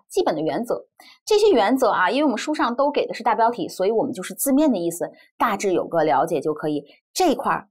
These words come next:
也不会去考核相关具体的内容啊，但是我们要了解，作为整个的我们的时间和空间的组织，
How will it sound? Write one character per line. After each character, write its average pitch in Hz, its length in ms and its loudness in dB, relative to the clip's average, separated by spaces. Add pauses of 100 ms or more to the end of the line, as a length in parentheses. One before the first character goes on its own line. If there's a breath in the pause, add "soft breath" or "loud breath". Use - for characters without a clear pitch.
也 170 220 -2
不 139 220 -8
会 269 180 0
去 202 160 -2
考 - 180 -6
核 143 200 -4
相 170 200 -2
关 170 160 0
具 170 160 -6
体 151 160 -6
的 143 120 -2
内 175 100 2
容 147 220 0
啊， 170 200 -2 (200 loud breath)
但 349 100 2
是 294 80 0
我 190 60 2
们 208 100 -2
要 196 80 2
了 156 160 0
解， - 180 -8 (380)
作 330 140 2
为 349 240 -2 (160)
整 208 200 2
个 254 160 0
的 - 260 -4
我 160 100 -4
们 180 120 -2
的 254 120 2
时 233 160 -2
间 262 160 2
和 269 100 0
空 392 220 2
间 359 120 4
的 277 80 4
组 147 140 -4
织， - 240 -2